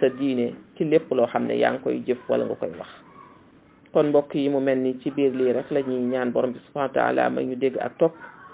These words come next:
di ñaan borom bi jubale ñook li nga xam ne moom la ñu booleek muy suñuy borom kër, waaye tamit jubale ñu ak sunu njaboot ba ñu mën a dund ñun ñëpp ci famille boo xam ne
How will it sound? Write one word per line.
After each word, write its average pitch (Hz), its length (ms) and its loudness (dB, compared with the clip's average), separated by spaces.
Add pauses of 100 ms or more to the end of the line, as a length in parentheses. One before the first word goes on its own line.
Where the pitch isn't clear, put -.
(320)
di 147 80 -8
ñaan 135 240 0
borom 131 260 4
bi 127 340 -4 (480)
jubale 156 360 6
ñook 131 240 4 (240)
li 147 120 -4
nga 143 120 -2
xam 135 280 -2
ne 131 280 0 (300)
moom 139 240 0
la 131 80 0
ñu 135 340 -2
booleek 139 360 6 (280)
muy 131 160 -4
suñuy 131 280 -4
borom 143 300 2
kër, 160 180 6 (760)
waaye 135 260 8
tamit 131 360 0 (600)
jubale 135 340 2
ñu 131 240 -2 (560)
ak 151 240 -6
sunu 151 180 0
njaboot 131 640 4 (240)
ba 139 140 0
ñu 135 120 0
mën 131 240 0
a 127 60 0
dund 135 260 -6
ñun 131 260 -4
ñëpp 185 180 2 (580)
ci 151 60 -2
famille 143 360 2
boo 131 140 4
xam 135 300 -2
ne 131 280 -2